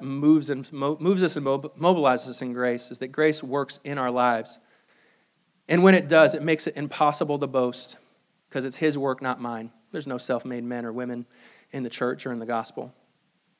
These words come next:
It's his work. He assigned it, and he made it successful. So there's nothing to boast about when there's grace. It's impossible to strive in grace. It's impossible to work hard for grace or too hard for grace because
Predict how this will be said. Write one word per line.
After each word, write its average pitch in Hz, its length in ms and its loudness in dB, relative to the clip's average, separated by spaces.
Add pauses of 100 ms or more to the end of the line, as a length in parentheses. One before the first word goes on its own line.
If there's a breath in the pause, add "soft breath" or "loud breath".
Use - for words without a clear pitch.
(420)
It's 131 160 -8
his 165 260 -2
work. 139 360 -6 (340)
He 165 100 0
assigned 147 460 -4
it, - 120 -8 (300)
and 143 60 -12
he 156 60 -6
made 156 160 -2
it - 60 -12
successful. - 640 -4 (920)
So - 160 -6
there's 151 100 -2
nothing 190 300 4
to 156 40 -2
boast 180 340 2
about - 280 -10 (680)
when 131 160 -6
there's 131 160 -6
grace. 147 400 0 (840)
It's 147 160 -4
impossible 165 540 2
to 123 80 -14
strive 135 560 -2 (300)
in 156 120 -6
grace. 131 280 -2
It's 156 100 -12
impossible 160 480 -4
to 147 100 -10
work 147 340 -6
hard 147 340 0
for 131 120 -10
grace 123 460 -10
or 131 60 -16
too - 180 -6
hard 123 240 -2
for 131 80 -14
grace 123 240 -8
because 143 400 -4